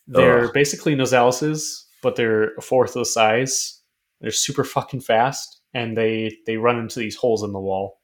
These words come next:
Speaker 1: after they hit you.
Speaker 2: How many times
Speaker 1: Uh,
Speaker 2: did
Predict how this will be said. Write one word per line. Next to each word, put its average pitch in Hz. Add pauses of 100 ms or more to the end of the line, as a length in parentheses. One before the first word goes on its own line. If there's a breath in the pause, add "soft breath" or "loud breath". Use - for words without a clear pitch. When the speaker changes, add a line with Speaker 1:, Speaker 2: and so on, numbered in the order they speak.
Speaker 1:
after 104
they 98
hit -
you. 104 (1120)
Speaker 2:
How 123
many 170
times 127
Speaker 1:
Uh, - (120)
Speaker 2:
did 117